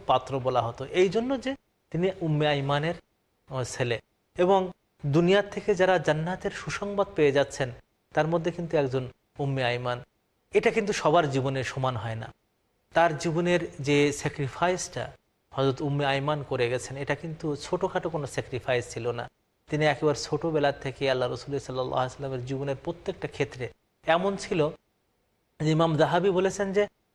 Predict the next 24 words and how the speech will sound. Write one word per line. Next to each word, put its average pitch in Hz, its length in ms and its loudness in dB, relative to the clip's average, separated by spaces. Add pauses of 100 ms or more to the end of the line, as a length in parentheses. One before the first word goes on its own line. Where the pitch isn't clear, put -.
আল্লাহ 156 260 6
রসুল 165 340 0
যেখানে 190 400 -2
যেতেন, 165 460 0 (320)
তার 156 140 4
একটা 160 220 -4
নজর, 135 540 4 (100)
উম্মে 143 240 -2
আইমানের 147 340 -2
একটা 175 200 -4
নজর 139 380 2
তার 147 240 2
প্রতি 120 220 -8
থাকতো, 127 280 -10
যেন 170 260 0 (460)
একেবারে 143 600 4 (140)
গাছের 151 340 2 (140)
ছায়া 170 380 4
যেমন 180 360 2 (300)
সূর্যে 160 640 4 (320)
যেদিক 160 380 2
দিয়ে 180 240 6
যায়, 180 200 4
ছায়ায়, 160 600 4